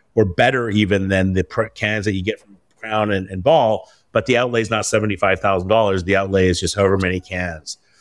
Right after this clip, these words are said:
So there's that. There's certainly technology making our beers more shelf stable. Yes, there's, there's quite a lot of innovation, um, from a, from a production standpoint.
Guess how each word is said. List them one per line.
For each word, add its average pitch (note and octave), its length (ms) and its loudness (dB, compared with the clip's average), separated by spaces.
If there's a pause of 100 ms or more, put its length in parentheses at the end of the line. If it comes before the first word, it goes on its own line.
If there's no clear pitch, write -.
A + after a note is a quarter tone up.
(200)
So C#3+ 220 -6
there's C#3 220 2
that. C#3+ 340 -2
There's C3 140 0
certainly D#3+ 380 0
technology A2+ 800 -2
making G#2+ 340 -2
our G2+ 120 0
beers G#2 360 0
more F#2+ 200 -6
shelf A2 360 0
stable. A2 600 0 (380)
Yes, C#3+ 340 2
there's, C3+ 220 -2
there's D3 240 -6
quite E3 260 0
a D#3+ 40 4
lot G#2+ 300 4
of G2 260 -6
innovation, G#2 800 -4
um, F2 360 -10
from G2+ 220 -8
a, F#2 240 -2
from G2 180 -6
a F2 260 -2 (540)
production A#2 480 0
standpoint. C3+ 680 -4